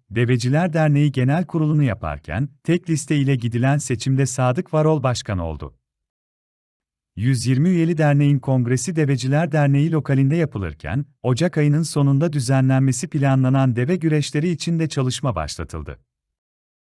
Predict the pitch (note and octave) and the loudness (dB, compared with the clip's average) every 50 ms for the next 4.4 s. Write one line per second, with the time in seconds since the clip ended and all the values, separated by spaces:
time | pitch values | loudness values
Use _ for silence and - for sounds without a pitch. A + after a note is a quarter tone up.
0 | _ _ _ _ _ _ _ _ _ _ _ _ _ F#2 G2 C3 D#3 D#3+ D3 D3 | _ _ _ _ _ _ _ _ _ _ _ _ _ -6 -2 0 2 2 2 2
1 | D3 C#3+ C#3 C#3 D3 D#3+ C3+ D3+ C#3+ C3+ C#3 A2+ B2+ C3 C#3+ D#3 F3 D#3 D3 D3 | 2 4 4 4 2 2 2 0 0 0 0 0 0 0 0 0 0 0 0 0
2 | C#3+ C#3 C3 C3+ C3+ C3+ C#3+ E3+ E3+ D3 C3+ C#3 C#3 C#3+ D3 C3+ C3 C3 C3+ D3+ | 2 2 4 4 4 4 2 2 0 0 2 2 2 2 0 0 0 0 0 0
3 | E3+ E3+ - - E3 D#3 D#3 D#3 B2 G#2+ F2 D#2 D2+ - F2 D#2+ - E2+ D#2+ - | 0 -2 -4 -4 -2 -2 0 0 -2 -2 -4 -4 -6 -6 -10 -8 -8 -8 -8 -8
4 | - D#2+ D#2+ D#2+ D#2 D2 D2 C2 | -8 -8 -8 -8 -8 -8 -10 -12